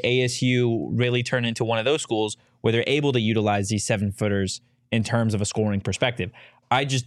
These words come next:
think there, it is a giant mystery box right now, and you have no idea what you could get, but the potential could be really, really fun if you can get a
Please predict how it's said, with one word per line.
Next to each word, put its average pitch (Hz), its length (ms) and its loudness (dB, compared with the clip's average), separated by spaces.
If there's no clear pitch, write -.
think 120 260 0
there, 113 240 2
it 117 180 0
is 113 160 0
a 107 100 2
giant 113 360 0
mystery 131 360 2
box 156 320 0
right 170 140 0
now, 202 280 0
and 117 320 2
you 127 500 2
have 117 240 0
no 117 400 2
idea 107 460 0
what 95 180 0
you 95 80 -2
could 95 160 -2
get, 101 140 -2
but 98 100 -4
the 95 80 -2
potential 117 720 -2
could 147 240 2
be 117 140 2
really, 113 360 0
really 104 240 0
fun 101 300 0
if - 200 -4
you 107 80 0
can 104 160 0
get 107 200 0
a 92 280 0